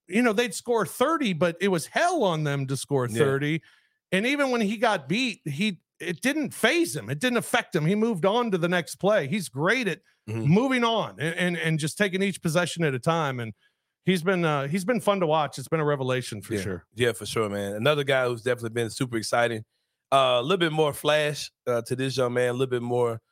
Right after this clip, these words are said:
Speaker 2: more wiggle to his bag and highlight type plays is, uh, G G Jackson. Um, we've, you've been here as long as I have, as far as, you know, being around this team as a fan or covering the team, whatever. And we've seen Rudy Gay come through here. We traded Rudy Gay, and it seems like we've been chasing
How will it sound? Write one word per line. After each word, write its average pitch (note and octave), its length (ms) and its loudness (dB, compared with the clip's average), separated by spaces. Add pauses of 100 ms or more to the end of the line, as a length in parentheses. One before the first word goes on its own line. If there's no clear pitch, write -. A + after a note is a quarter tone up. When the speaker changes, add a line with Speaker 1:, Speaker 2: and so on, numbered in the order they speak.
(440)
Speaker 2:
more D3 180 4
wiggle E3 280 2
to D#3+ 140 0
his D3 180 2
bag C#3 480 2
and A#2 120 -6
highlight C#3+ 360 2
type C3 240 -2
plays C3+ 460 -2 (420)
is, A#2+ 180 -2
uh, A#2 140 2
G E3+ 200 0
G D#3+ 160 -2
Jackson. B2+ 440 -2 (200)
Um, A2+ 380 -2
we've, C#3 420 -2 (380)
you've D3+ 180 -2
been D3+ 120 2
here C#3+ 100 2
as C3 80 0
long B2+ 240 0
as A#2+ 80 -4
I A#2+ 220 2
have, A2 180 -4
as G#2 100 -10
far A2+ 220 0
as, G#2 240 -8
you A#2 80 -8
know, G#2+ 160 -4
being A#2 200 -2
around A2+ 260 0
this A2+ 140 -6
team B2 280 -2
as A2 160 -4
a G#2 40 -12
fan A#2+ 360 0
or G2+ 160 -4 (300)
covering B2 240 2
the A2+ 60 -4
team, B2 260 -2
whatever. A#2 340 0
And G#2+ 80 -2
we've B2+ 140 -2
seen C3 220 -2
Rudy B2+ 200 -2
Gay B2+ 220 2
come A#2+ 200 -2
through A#2+ 140 -4
here. A#2 320 0 (340)
We A#2 60 -4
traded D3+ 320 2
Rudy C#3 200 -2
Gay, C3 200 2
and B2+ 80 0
it A#2+ 80 -6
seems D3+ 220 0
like C3 120 2
we've C3+ 100 -2
been B2 160 -2
chasing B2+ 500 -2